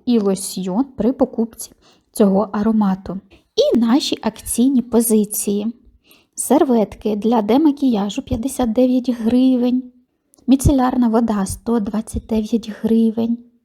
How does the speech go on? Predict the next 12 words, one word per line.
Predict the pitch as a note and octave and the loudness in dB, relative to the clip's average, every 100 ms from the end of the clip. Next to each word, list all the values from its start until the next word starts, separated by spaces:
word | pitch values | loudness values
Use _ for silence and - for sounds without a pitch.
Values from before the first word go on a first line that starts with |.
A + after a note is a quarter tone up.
| _ _ _ _ _ - | _ _ _ _ _ -2
А | A#3 | 2
ні, | G3 | 2
сто | F#3 B3+ | 0 -2
сорок | A#3 A3 G3+ G3+ | 0 0 0 -4
дев'ять, | F#3 F#3 G3+ - | -6 -4 -6 -4
а | A3 | -4
сто | - A3 | -4 -6
двадцять | A3 - A3+ | -6 -4 0
дев'ять — | B3 F#4 D4 - | 2 2 2 -2
це | - | -4
парфумовані | C4+ A3+ - G#3+ B3 C4 A#3 A#3+ | -4 -6 -2 -2 2 2 2 0
антисептики. | A3+ A3+ A#3 - G#3+ G3 F#3+ - G3 - | -4 -4 -6 -4 -2 -4 -6 -14 -14 -10